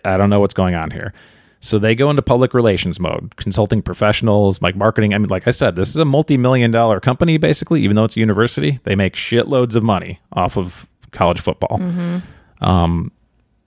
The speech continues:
Speaker 1: the, the consensus of the experts was, "Don't say anything right now, only twelve days before the national championship.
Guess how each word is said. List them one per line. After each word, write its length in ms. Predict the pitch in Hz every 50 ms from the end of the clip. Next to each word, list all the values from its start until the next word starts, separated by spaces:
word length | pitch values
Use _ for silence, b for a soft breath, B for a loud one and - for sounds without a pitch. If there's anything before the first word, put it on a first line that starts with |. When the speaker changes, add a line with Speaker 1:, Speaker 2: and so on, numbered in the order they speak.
| _ _ _ _ _ -
Speaker 1:
the, 280 | 117 110 110 104 104 101
the 120 | 90 107
consensus 640 | - - - 110 - - 131 139 165 - 185 151 -
of 100 | 123 98
the 80 | 104 101
experts 360 | 117 - - 156 160 - -
was, 160 | 107 92 82
"Don't 320 | 82 - 107 107 127 123
say 120 | - - 120
anything 340 | 113 110 113 - - 113 104
right 180 | 101 104 90
now, 400 | 95 95 92 101 117 127 123 - -
only 220 | - 101 104 98
twelve 300 | - - - 101 101 107
days 220 | 95 101 95 98 98
before 260 | 104 92 - 101 98
the 80 | 92 95
national 320 | 95 95 - - 95 90
championship. 640 | - 98 98 101 - 117 120 117 - 131 131 135